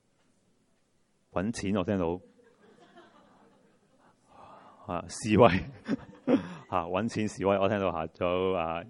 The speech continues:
遊行我聽到好似喺邊度。<laughs> 係啦，我想有幅圖呢俾大家睇下，嚇，你有冇睇過呢套戲呢？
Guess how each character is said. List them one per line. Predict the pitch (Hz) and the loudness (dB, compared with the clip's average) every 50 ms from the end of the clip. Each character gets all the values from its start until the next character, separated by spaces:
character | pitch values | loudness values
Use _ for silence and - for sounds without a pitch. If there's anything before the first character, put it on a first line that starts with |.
| - _ _ - | -18 _ _ -2
遊 | 104 98 82 98 - | 0 2 4 4 4
行 | 90 85 90 | 2 0 2
我 | 92 104 104 | 2 2 2
聽 | 113 110 | 4 2
到 | 104 104 | 2 2
好 | 101 | 2
似 | 92 101 98 90 | 2 0 -2 -2
喺 | 87 92 | -2 -2
邊 | 87 104 95 | -2 -2 -2
度。 | 87 87 92 110 - - _ _ - _ - 196 | -2 -2 -4 -6 -10 -16 _ _ -20 _ -12 -12
<laughs> | 190 170 156 - - - - - - _ _ _ | -12 -12 -12 -16 -18 -20 -20 -20 -20 _ _ _
係 | - 90 | -6 -4
啦， | 85 80 - - - | -4 -4 -6 -6 2
我 | - 131 | 4 6
想 | 127 147 160 | 8 8 10
有 | 156 143 | 10 8
幅 | 127 151 | 8 6
圖 | - - - 90 78 78 95 | 2 0 -6 -4 0 2 2
呢 | 104 | 4
俾 | 98 101 | 4 4
大 | 95 87 82 92 | 2 4 2 2
家 | 90 85 | 0 0
睇 | 87 82 | -2 -2
下， | 80 78 71 71 101 _ _ _ _ - | -2 -4 -8 -10 -14 _ _ _ _ -18
嚇， | 76 71 - _ - | -18 -18 -18 _ -4
你 | - | -2
有 | 101 107 | 0 4
冇 | 107 110 | 4 4
睇 | - 107 | 6 6
過 | 107 110 | 4 4
呢 | 113 104 | 4 4
套 | 101 90 80 | 2 2 2
戲 | 90 85 82 | 2 0 0
呢？ | 85 87 92 92 | 0 -2 -4 -6